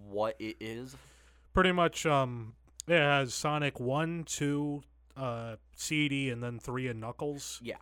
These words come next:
Speaker 2: And, uh, you can choose to either play the classic edition or the remastered one. The remastered one has,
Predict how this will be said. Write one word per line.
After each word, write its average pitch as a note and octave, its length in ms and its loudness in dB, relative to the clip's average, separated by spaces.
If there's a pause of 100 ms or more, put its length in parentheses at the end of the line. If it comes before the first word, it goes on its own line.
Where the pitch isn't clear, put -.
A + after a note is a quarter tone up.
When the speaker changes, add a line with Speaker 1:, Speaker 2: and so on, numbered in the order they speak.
(460)
Speaker 2:
And, C3+ 340 2
uh, A#2 320 0 (1160)
you F3 140 0
can E3 220 0
choose F3 420 -4
to E3+ 100 -4
either D3 240 -2
play D3 200 -2
the B2 120 -4
classic D3 460 -6
edition F#3 680 -8
or C3 260 -2
the A#2+ 140 -6
remastered C3 840 -6
one. F3 380 -6 (520)
The D#3 80 8
remastered E3 640 4
one B2 280 -2
has, B2 280 0